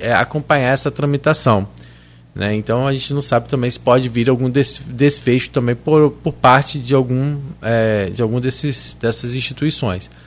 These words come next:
Mas a gente vai continuar acompanhando, né? A, a entrevista do Elinho repercutiu ontem, logo depois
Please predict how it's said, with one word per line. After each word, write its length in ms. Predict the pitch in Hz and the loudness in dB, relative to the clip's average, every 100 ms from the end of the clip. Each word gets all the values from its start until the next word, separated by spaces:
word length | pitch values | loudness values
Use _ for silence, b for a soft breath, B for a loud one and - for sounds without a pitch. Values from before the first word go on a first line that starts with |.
| b b _ | b b _
Mas 520 | 113 120 139 175 - 143 | 0 4 4 2 -4 -4
a 60 | |
gente 180 | 135 123 | -4 0
vai 100 | 131 | -2
continuar 340 | 131 147 123 110 | 0 -4 -2 -2
acompanhando, 680 | 147 180 180 165 180 185 b b b _ | -4 -2 0 2 0 -4 b b b _
né? 160 | 123 135 | 0 4
A, 480 | 131 113 120 120 | 6 6 6 6
a 60 | 120 | 4
entrevista 440 | 123 135 123 - | 0 -2 -2 -2
do 720 | 127 131 127 127 120 113 107 - 113 | 0 2 4 4 4 2 0 -2 -2
Elinho 320 | 120 117 120 | 0 0 -2
repercutiu 640 | 123 135 123 143 - 139 | -2 -2 -4 -6 -4 -2
ontem, 300 | 131 131 120 | 0 -2 -2
logo 300 | 120 147 170 | 0 2 2
depois 640 | 139 - 139 135 - - | 0 4 4 4 0 -12